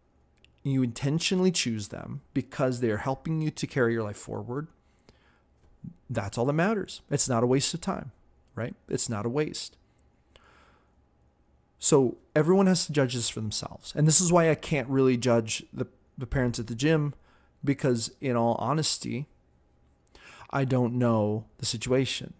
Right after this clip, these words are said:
I, I don't know. Um, um, maybe they have, you know, maybe their, their knees are bad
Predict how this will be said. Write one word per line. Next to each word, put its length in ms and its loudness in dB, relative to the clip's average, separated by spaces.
I, 240 -6
I 100 -8
don't 280 -6
know. 380 0
Um, 380 2
um, 300 0
maybe 320 4
they 180 8
have, 340 2
you 100 2
know, 200 0
maybe 320 2
their, 240 4
their 240 0
knees 380 2
are 80 4
bad 480 0